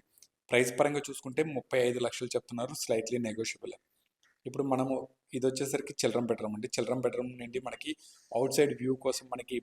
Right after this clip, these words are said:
బాల్కనీ కూడా ప్రొవైడ్ చేయడం జరిగిందనమాట. ఇది కూడా చాలా మంచిగా స్పేషియస్‌గా ప్రొవైడ్ చేశారు. అదేవిధంగా ఇప్పటివరకు మన ఛానల్ ఎవరైతే సబ్స్క్రైబ్ చేసుకోలేదో,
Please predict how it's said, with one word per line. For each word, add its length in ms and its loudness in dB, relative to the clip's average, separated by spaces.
బాల్కనీ 400 2
కూడా 200 2
ప్రొవైడ్ 300 0
చేయడం 240 -4
జరిగిందనమాట. 640 -12
ఇది 100 0
కూడా 180 4
చాలా 220 4
మంచిగా 320 -2
స్పేషియస్‌గా 600 -2
ప్రొవైడ్ 360 0
చేశారు. 420 -4
అదేవిధంగా 460 0
ఇప్పటివరకు 460 2
మన 120 -2
ఛానల్ 300 0
ఎవరైతే 300 -2
సబ్స్క్రైబ్ 520 -4
చేసుకోలేదో, 440 -4